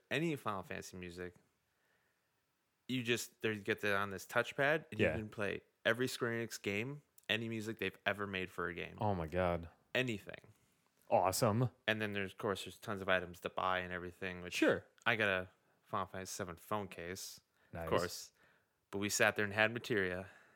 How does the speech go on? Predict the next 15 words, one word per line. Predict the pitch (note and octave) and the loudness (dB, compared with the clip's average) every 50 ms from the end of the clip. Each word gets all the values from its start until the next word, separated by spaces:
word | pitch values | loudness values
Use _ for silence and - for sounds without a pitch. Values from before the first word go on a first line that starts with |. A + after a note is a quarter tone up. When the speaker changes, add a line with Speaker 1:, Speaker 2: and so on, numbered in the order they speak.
| _ _ _ _ _ _ _ _ _ _ _ - - | _ _ _ _ _ _ _ _ _ _ _ -18 -12
Speaker 1:
and | G2+ G2+ | -6 0
had | G#2 G#2 G#2+ | 2 4 4
our | A2 | 4
Buster | G#2+ G#2+ A2 G#2 - - - G2 | 4 4 2 2 2 -2 -6 -6
Swords, | - - G2+ G2 G2 F#2+ F#2+ F#2 F#2+ - - - - - - _ _ _ _ _ _ _ | -4 -2 -2 0 0 -2 -2 -4 -8 -10 -10 -12 -14 -16 -20 _ _ _ _ _ _ _
Speaker 2:
<laughs> | _ _ _ _ _ A#2 - - - | _ _ _ _ _ -20 -12 -6 -6
Speaker 1:
and | A2 G#2+ | -4 -4
we | G#2+ F#2+ | -4 -4
just, | G2 G2+ - - - _ _ _ _ _ _ _ - | -4 -4 -6 -6 -10 _ _ _ _ _ _ _ -12
yeah, | - - G1+ - - - - _ _ _ _ _ _ - | -10 -8 -8 -10 -12 -16 -20 _ _ _ _ _ _ -4
it | A2+ | -4
was | A2 G#2+ F#2 | -4 -4 -6
a | - | -8
great | - F#2+ G2 F#2+ F#2+ F#2+ - | -6 0 2 2 2 2 0
time. | - A2+ G#2 G2 G2 G2 G2 | -2 -2 -2 0 -2 -4 -8